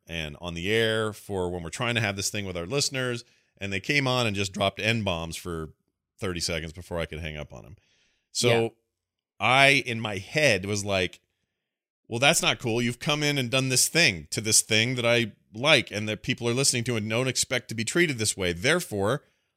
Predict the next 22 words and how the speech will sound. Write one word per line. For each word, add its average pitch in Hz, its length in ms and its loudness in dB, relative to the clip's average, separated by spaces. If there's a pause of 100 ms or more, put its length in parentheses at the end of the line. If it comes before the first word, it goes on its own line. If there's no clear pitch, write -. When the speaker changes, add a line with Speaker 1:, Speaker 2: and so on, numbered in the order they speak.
(280)
Speaker 1:
I 139 140 4
only 156 180 4
have 127 200 4
one 143 160 -2
recourse. 127 520 0
Your 104 320 -4
phone 160 240 -4
number 113 460 -2
is, 113 360 -2
when 117 200 -4
you 147 80 -2
call, 143 380 2
it's 127 200 0
right 135 240 0
there. 175 240 2
I 110 60 4
see 196 280 2
it. 104 140 2
So 98 140 -2
I'm 143 80 0
gonna 180 120 0
call 135 460 -2